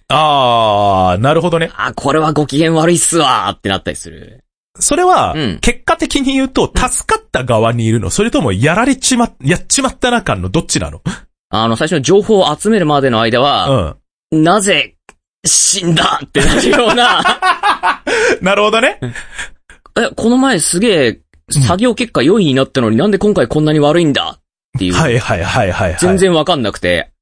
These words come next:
Speaker 1: なるほど。
Speaker 2: 後で情報をね、
Speaker 1: うん。
Speaker 2: 調べてきた結果、
Speaker 1: うん。
Speaker 2: 「あ、なるほど、入ったタイミングが問題だったんだ」ってなったやつだったね。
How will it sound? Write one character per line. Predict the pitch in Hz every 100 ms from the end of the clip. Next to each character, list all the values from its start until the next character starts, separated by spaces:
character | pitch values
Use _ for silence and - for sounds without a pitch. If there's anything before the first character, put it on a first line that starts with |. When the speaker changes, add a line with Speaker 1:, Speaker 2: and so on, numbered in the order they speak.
| -
Speaker 1:
な | 151
る | 160
ほ |
ど。 | 143
Speaker 2:
後 |
で | 113 95 90
情 | 120 131
報 | 127 117 107
を | 104 _ _
ね、 | 117 120 73 -
Speaker 1:
う |
ん。 | 127
Speaker 2:
調 | 117 113
べ | 95
て | 90
き | -
た | - 76 69 -
結 | - - -
果、 | 82 69 -
Speaker 1:
う |
ん。 | 107
Speaker 2:
「あ、 | 76 - _
な | 107 120
る | 123
ほ |
ど、 | 120 98
入 | - 143
っ |
た | -
タ | 127
イ | 143
ミ | 151
ン |
グ | 135
が |
問 | 139 139
題 | 135
だ | 139
っ |
た | 123
ん | 107
だ」 | 85 -
っ |
て | -
な | 87 98
っ | -
た | 78
や |
つ | 71
だ | 60
っ |
た | _ 65
ね。 | 53